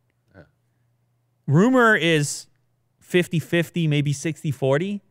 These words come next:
Speaker 2: Sketchy rumor is it's a one percent chance that it's happening. But nonetheless, it's got some attention here on Mac Rumors because it's, it's a crazy thing to imagine. You try to imagine what an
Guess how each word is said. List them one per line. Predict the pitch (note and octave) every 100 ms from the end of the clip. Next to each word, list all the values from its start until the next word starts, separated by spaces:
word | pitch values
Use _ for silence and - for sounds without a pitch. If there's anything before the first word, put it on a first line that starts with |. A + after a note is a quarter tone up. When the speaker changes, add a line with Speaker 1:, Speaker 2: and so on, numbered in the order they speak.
| -
Speaker 2:
Sketchy | - F#3+ G#3 -
rumor | D3 A#2+ G#2+ G2+
is | G2 - - - - -
it's | C3+ B2
a |
one | A#2+ A#2+ A#2+
percent | B2 A2 A2 G#2+
chance | F2+ -
that | - -
it's | -
happening. | - - - - _ _ _ _ - _ _ _ _ _ _ _ _ _ _
But | - E4 C#4 A#3 -
nonetheless, | C#4+ C#4 B3+ A3 C#4 B3
it's | G3+
got | - G#3+ -
some | - G3
attention | G3 - B3 - D#3+
here | C#3+ D3
on | B2+
Mac | C#3 G3 -
Rumors | B2+ A#2+ B2
because | C#3 B2 C#3 A#2 - _
it's, | C3 B2 - -
it's | C3 A#2
a | D3+
crazy | - A2+ A2 B2
thing | D3 C#3 D3+
to | E3+
imagine. | F3 G#3 B3+ D3 G2 E3+ _ _ _ _ _ - - _ _ _ -
You | B2+
try | - E3+
to | F3+ G3
imagine | D3 D#3 D#3 D3+
what | C3 C3 C3 _ _ _ _ _
an | D3